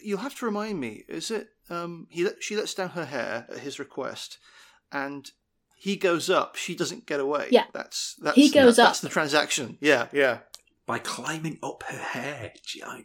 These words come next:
Speaker 3: Jesus.
Speaker 2: You'd need a good system of pulleys. This is why this makes so much more sense. You can tie a hijab to the bedpost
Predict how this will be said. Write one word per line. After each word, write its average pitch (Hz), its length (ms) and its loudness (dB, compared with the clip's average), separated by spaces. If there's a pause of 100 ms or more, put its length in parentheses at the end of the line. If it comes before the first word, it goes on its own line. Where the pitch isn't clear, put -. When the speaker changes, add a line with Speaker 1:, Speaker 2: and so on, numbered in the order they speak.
(120)
Speaker 3:
Jesus. - 640 -10
Speaker 2:
You'd 254 200 4
need 277 180 8
a 269 60 6
good 254 200 4
system 247 320 6
of 220 140 6
pulleys. 185 680 0 (560)
This 311 160 10
is 359 140 12
why 359 140 12
this 330 180 6
makes 302 200 8
so 269 140 8
much 254 220 10
more 233 160 12
sense. 226 580 0
You 240 180 2
can 233 220 4
tie 277 380 -6
a - 160 -4
hijab 190 580 -4
to 269 120 0
the 254 80 2
bedpost 165 760 -4